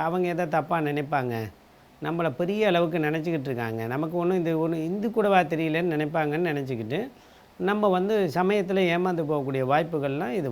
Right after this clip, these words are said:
வரும். அதை நம்ம தவிர்க்கணும்னா என்ன பண்ணணும்? இந்த லைன், நம்ம எந்த ஒரு சப்ஜெக்டுக்குள்ள போறோமோ அந்த சப்ஜெக்ட் பூரணமா தெரிஞ்ச ஒரு ஆளுடைய நட்பு, அவளுடைய கைடு, சப்போர்ட் நமக்கு அவசியம்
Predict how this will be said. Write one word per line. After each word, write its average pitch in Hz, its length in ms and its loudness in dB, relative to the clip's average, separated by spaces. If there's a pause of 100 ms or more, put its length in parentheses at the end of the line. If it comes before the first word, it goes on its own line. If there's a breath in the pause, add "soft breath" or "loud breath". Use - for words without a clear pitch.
வரும். 120 240 -2 (220)
அதை 170 220 0
நம்ம 175 260 0
தவிர்க்கணும்னா 185 640 2
என்ன 160 180 0
பண்ணணும்? 139 340 -2 (220)
இந்த 240 240 -2 (120)
லைன், 170 280 2 (220)
நம்ம 143 260 -2
எந்த 151 200 -4
ஒரு 185 140 -2
சப்ஜெக்டுக்குள்ள 156 560 -2
போறோமோ 123 320 -4 (540 loud breath)
அந்த 233 260 4 (120)
சப்ஜெக்ட் 214 380 2 (120)
பூரணமா 202 380 4 (120)
தெரிஞ்ச 185 240 2 (120)
ஒரு 175 80 4 (100)
ஆளுடைய 160 400 2 (320)
நட்பு, 165 320 2 (240)
அவளுடைய 170 480 4 (120)
கைடு, 180 320 2 (120)
சப்போர்ட் 175 420 0 (100)
நமக்கு 147 280 -4
அவசியம் 131 380 -6